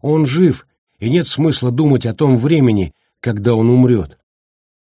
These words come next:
Как сказал Мак Врайс, весь вопрос в изменении сферы интересов. В четверть шестого пронесся слух,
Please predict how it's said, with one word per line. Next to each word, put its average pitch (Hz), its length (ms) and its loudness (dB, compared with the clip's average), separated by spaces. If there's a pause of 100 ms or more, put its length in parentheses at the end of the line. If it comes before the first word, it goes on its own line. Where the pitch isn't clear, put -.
(200)
Как 110 180 -8
сказал 113 400 -2
Мак 113 240 -2
Врайс, 120 480 -2 (260)
весь 113 360 -2
вопрос 120 560 -4 (480)
в 98 140 -2
изменении 127 580 2
сферы 123 400 -2
интересов. 123 720 -2 (1120)
В - 100 -20
четверть 131 560 -4
шестого 160 680 -4
пронесся 139 600 -2
слух, 135 640 -6